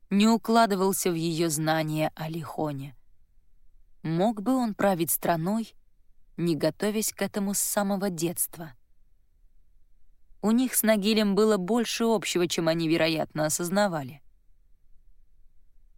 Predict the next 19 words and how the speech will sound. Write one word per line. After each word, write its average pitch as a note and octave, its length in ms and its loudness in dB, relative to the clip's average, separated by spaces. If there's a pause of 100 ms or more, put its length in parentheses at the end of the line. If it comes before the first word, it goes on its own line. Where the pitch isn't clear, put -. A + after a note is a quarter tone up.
(600)
«Неудивительно, A#3 960 2
что - 180 -4
вы F#3 100 0
с - 80 -2
капитаном F3+ 580 0
так F3 200 -2
дружны», D3+ 560 -4 (720)
улыбнулась E3+ 640 0
Йонг, F#3+ 400 -2 (560)
и F3+ 80 0
принц A#3 360 0
покосился A3 680 -2
на G3+ 80 0
нее G3 420 2 (300)
с - 100 -8
проступающей F#3+ 920 2
в D#3 80 -2
лице D#3 300 0
радостью. D#3+ 640 -4